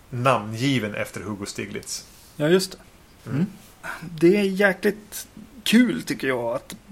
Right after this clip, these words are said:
Speaker 2: hoppa in i den här just efter, ja, alla de här utsvävningarna vi har gjort på ett sätt.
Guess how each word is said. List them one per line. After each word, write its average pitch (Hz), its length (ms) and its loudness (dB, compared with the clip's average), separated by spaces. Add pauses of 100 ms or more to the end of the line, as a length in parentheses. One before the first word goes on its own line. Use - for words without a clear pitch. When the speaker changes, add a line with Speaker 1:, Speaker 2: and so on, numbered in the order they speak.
(340)
Speaker 2:
hoppa 175 340 4
in 165 260 4
i 131 80 0
den 127 140 -2
här 143 260 4
just 139 280 0
efter, 113 600 0
ja, 95 320 -4
alla 135 220 -6
de 85 140 -6
här - 180 -6 (300)
utsvävningarna 160 840 4
vi 127 100 -2
har 80 80 -2
gjort 123 280 0
på 71 120 4
ett - 140 -2
sätt. 123 200 0